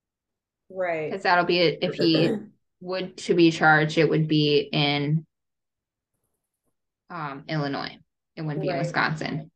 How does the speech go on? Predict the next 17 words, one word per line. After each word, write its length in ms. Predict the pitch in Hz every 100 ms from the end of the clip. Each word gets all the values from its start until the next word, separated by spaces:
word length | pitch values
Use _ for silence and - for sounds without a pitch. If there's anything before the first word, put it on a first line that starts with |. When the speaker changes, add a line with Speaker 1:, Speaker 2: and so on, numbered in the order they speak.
| _
Speaker 2:
And 120 | 175 165
I 100 | 165
don't 140 | 165
know 220 | 160 156 156
if 80 |
Illinois 380 | 160 156 156 156
is 80 | 160
still 340 | 156 147 147
gung-ho 600 | - 165 160 165 170 156
about 460 | 151 156 151 147 - _ _ _
bodiless 880 | 175 165 156 156 151 147 156 - - _ _ _ _ _ _
murders 560 | 170 151 143 - 160 -
as 220 | 160 160
we 120 | 156
are 180 | 147 147
in 100 | 160
Wisconsin. 800 | 160 156 151 160 156 156 175